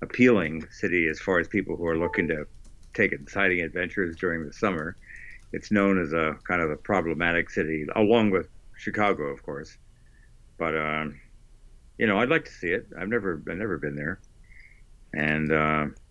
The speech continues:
it's gonna be fun. I gotta take one. I'm gonna take one of these buses that goes from Detroit to London, Ontario,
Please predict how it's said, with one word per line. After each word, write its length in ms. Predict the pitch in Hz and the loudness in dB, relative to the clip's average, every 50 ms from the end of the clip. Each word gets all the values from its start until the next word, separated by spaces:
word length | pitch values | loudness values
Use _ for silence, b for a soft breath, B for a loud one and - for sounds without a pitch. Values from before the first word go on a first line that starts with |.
| - - - | -10 -4 -2
it's 160 | 107 98 - | -2 0 2
gonna 160 | - 110 101 | 4 4 6
be 120 | 92 95 | 4 2
fun. 300 | 90 - - 123 123 120 | 2 2 2 2 4 4
I 80 | 98 92 | 4 4
gotta 220 | 92 95 87 82 | 4 2 0 0
take 240 | - - 101 95 - | -2 -2 -2 -2 -2
one. 120 | 95 92 92 - | -2 -4 -4 -6
I'm 200 | 87 87 82 85 | -6 -6 -6 -6
gonna 220 | 82 85 82 82 80 | -6 -6 -6 -6 -2
take 260 | - 113 104 98 98 | 0 0 0 2 0
one 100 | 98 92 | -2 -2
of 60 | 80 | -2
these 180 | 85 87 78 80 | -2 -4 -4 -4
buses 580 | - - 110 113 - - 80 76 92 - - - b b b b b b b | -2 0 0 0 0 -4 -10 -10 -10 -12 -14 -20 b b b b b b b
that 80 | - - | -4 0
goes 240 | - 95 90 87 85 | 2 4 4 2 0
from 300 | - - 90 82 82 80 | -2 -4 -4 -4 -4 -6
Detroit 480 | 76 82 - - - 107 95 92 90 - | -6 -8 -6 0 2 4 4 4 2 -2
to 180 | - 101 95 82 | -6 -6 -4 -4
London, 560 | 78 87 98 101 104 104 92 90 85 87 87 | 0 0 2 2 2 2 0 0 -2 -2 -4
Ontario, 840 | - 82 82 78 - 95 95 92 90 82 71 73 78 82 92 104 | -6 -6 -6 -6 -2 2 4 4 4 4 2 2 0 0 -2 -2